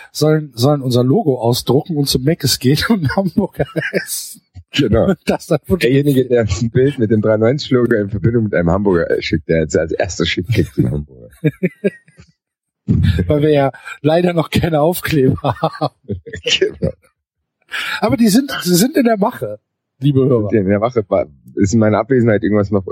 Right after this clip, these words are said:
Speaker 2: entschieden worden über das Design? Oder
Speaker 1: Nee,
Speaker 2: geht's da noch?
Speaker 1: entschieden worden ist gar nichts ohne dich. Ich bitte dich, wir können doch ohne dich nicht entscheiden.
Speaker 2: Das weiß man nicht. Ähm,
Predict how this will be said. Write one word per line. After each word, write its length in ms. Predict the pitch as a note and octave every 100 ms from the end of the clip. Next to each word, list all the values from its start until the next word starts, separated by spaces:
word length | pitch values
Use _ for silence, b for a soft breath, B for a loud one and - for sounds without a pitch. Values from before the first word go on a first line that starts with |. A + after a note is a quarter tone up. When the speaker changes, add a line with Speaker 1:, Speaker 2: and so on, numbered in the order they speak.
| D#2
Speaker 2:
entschieden 340 | F2 A2+ A#2
worden 160 | A2 G2
über 120 | F#2
das 140 | D#2+
Design? 360 | - D2+ E2+ A#2
Oder 160 | G2+ F2
Speaker 1:
Nee, 100 | -
Speaker 2:
geht's 80 | -
da 60 |
noch? 60 | D#3
Speaker 1:
entschieden 320 | - A#3+ A3+
worden 180 | G3 F3
ist 160 | C#3+ -
gar 160 | F3
nichts 220 | E3 C3+ D#3
ohne 240 | B2 A2+
dich. 360 | G#2+ G2 - - _ -
Ich 160 | -
bitte 260 | - B2 C#3+
dich, 220 | A#2 -
wir 80 | B2
können 180 | D3+ C#3
doch 120 | B2
ohne 200 | C3+ B2+
dich 160 | B2+
nicht 140 | B2+ A2
entscheiden. 640 | G2 C3+ E3 C3+ G2 G#2 _ _ _ _ _ _ _ _ _
Speaker 2:
Das 220 | - - C2+
weiß 200 | C2 C#2+
man 100 | A#1+ - _ _ -
nicht. 260 | - - _ _ _ _ -
Ähm, 360 | F2+ E2+ D#2+